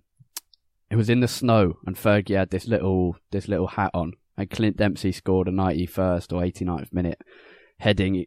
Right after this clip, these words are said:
equaliser or something, and Van Persie had scored early in the game. But, well, I mean, generally, yeah, we should be speaking Spurs. Um, lads, it's Tottenham. What's really strange is that Mourinho is a manager who,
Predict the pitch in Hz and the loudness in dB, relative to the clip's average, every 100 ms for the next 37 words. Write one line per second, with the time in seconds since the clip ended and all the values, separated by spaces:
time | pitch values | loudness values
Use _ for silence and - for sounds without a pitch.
0 | - 113 - 98 92 92 95 87 95 92 | -2 -4 0 0 2 2 0 0 -2 -2
1 | 90 - 101 92 101 92 - 90 85 87 | -6 -6 -8 -2 0 0 0 0 0 -4
2 | - 92 87 87 87 85 85 87 - 120 | -4 -2 0 -2 -4 -8 -8 -8 0 0
3 | 107 120 135 139 - - - _ - 160 | 4 4 6 4 2 -8 -20 _ 6 6
4 | 135 117 110 101 - 110 127 - 127 107 | 8 6 6 4 2 2 2 4 2 2
5 | - 104 95 95 - 117 87 - _ - | 2 2 2 -2 0 2 2 -4 _ -6
6 | 95 92 92 - 104 104 104 - - 131 | -4 -2 -4 -4 -2 -2 -2 -2 0 0
7 | 95 82 _ - - 196 262 220 214 160 | -2 -6 _ -18 2 2 4 2 4 2
8 | - 127 113 117 123 117 - 120 143 170 | 4 4 4 0 2 0 2 4 6 6
9 | 156 123 113 113 123 120 104 95 90 98 | 8 8 8 4 2 2 2 0 0 0
10 | 95 90 | 2 0